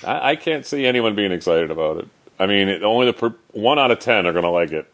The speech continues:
<laughs> I mean, that's what, or one out of nine or whatever. I mean, it, to me, it's like, okay, uh, it's not a rebuy tournament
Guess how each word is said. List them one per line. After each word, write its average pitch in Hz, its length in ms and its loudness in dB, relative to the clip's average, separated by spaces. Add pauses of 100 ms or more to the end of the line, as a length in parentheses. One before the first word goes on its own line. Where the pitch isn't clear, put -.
(120)
<laughs> - 240 -18 (280)
I 147 80 2
mean, 139 120 0
that's 135 200 0
what, 131 120 0
or 113 160 2
one 117 120 2
out 110 120 2
of 101 80 -2
nine 104 180 2
or 95 60 0
whatever. 101 260 0 (400)
I 107 100 0
mean, 120 200 2
it, 117 140 -6
to 131 80 -2
me, 143 260 0
it's 120 160 0
like, 107 320 2
okay, 110 720 0
uh, 92 640 0
it's 98 200 -8
not 135 260 2
a 110 640 0
rebuy 92 580 0
tournament 78 500 -4